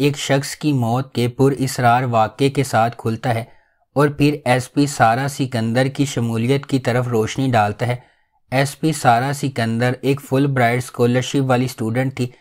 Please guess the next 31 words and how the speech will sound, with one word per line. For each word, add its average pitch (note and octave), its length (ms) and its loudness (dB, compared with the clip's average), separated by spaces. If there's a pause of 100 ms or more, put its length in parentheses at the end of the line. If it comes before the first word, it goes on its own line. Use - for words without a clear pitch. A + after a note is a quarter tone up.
(340)
जो C#3+ 180 2
अमेरिका C3 500 0
से C3+ 160 -2
वापस A#2 440 0
आई G#2 160 0
है। A#2 140 -4 (480)
वो D3 140 4
नई C#3 400 0
एसपी B2+ 420 0
के D3 180 0
तौर B2 300 0
पर B2+ 200 0
मुकर्रर B2 480 -2
की C3 260 0
गई B2 240 0
है, A#2 400 -4
जहां C3+ 320 2
वो D3 120 2
सिनफी C3+ 480 -2
इम्तियाज B2+ 640 0
महसूस A#2+ 480 -4
करती A2+ 300 -4
है A#2+ 140 -4 (540)
और C#3+ 140 4
महकमा C#3 540 0
के C#3 220 2
मर्द C3+ 280 0
मेंबरान B2 560 0
की C3+ 180 -2
तरफ B2 260 0
से A#2 240 -6